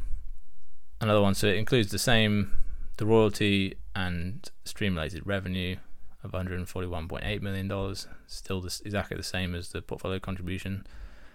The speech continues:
Then you've got, um, it adds in the other components that are outside of it, like the E V B C, um, and so on. And then it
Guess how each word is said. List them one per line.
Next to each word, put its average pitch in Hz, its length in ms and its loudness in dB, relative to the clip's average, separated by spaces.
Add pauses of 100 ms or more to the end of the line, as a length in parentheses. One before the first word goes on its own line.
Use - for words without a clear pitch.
(520)
Then 127 120 6
you've 117 160 4
got, 117 300 10 (140)
um, 98 680 4 (1400)
it 117 120 2
adds 98 300 4
in 92 360 2 (1160)
the 101 240 0
other 90 300 0 (520)
components 104 760 -2 (220)
that - 200 -4 (240)
are 95 160 -4
outside 110 380 -2
of 107 80 0
it, - 60 -6
like 87 160 -4
the 92 240 0 (600)
E 107 60 2
V 90 140 0
B 80 160 -4
C, 110 600 2 (480)
um, 95 380 -4 (640)
and 101 140 8
so 113 160 4
on. 113 260 0 (1300)
And 110 140 2
then 107 160 6
it 107 260 2